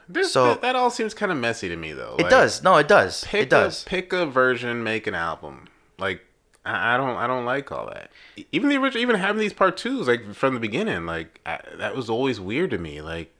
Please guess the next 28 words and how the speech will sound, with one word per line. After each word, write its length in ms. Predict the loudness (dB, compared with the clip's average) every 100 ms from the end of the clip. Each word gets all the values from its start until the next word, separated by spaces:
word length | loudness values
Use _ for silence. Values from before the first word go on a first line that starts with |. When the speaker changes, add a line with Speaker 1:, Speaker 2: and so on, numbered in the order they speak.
| _ _ _ _
Speaker 1:
you 240 | -6 -2 -2
shouldn't 320 | -2 -2 -2
have 320 | -2 -2 0
a, 600 | 0 2 0 0 -2 -6 _ _ _ _ _ _ _ -12
okay, 280 | -4 -2
okay, 520 | 0 0 -2 0 -4 -4
the 140 | -4
original 320 | 0 0 -2
okay, 180 | -2 -4
okay 220 | -4 -4
on 160 | -6 -6
there. 280 | -12 -18 -20 _ _ -10
Like, 140 | -8
why? 420 | -2 -2 -2 -8 -18 _ _ -12
Like, 120 | -10
uh, 180 | -10 -8
what's 200 | -10 -10
the 40 |
purpose? 520 | -8 -8 -8 -20 -20 -20 _ _ _ _ _ _
Two 160 | -6
is 80 | -4
better. 360 | -2 -4 -6 -16 _
<laughs> 160 | -8 -4 -2 -2 0 0 -2 -10 -16 -20 -20 _ _ _ -18
I, 320 | -12 -10 -8
I 120 | -8
just 180 | -8 -8
don't 100 | -8
understand. 500 | -10 -12 -12 -12 -14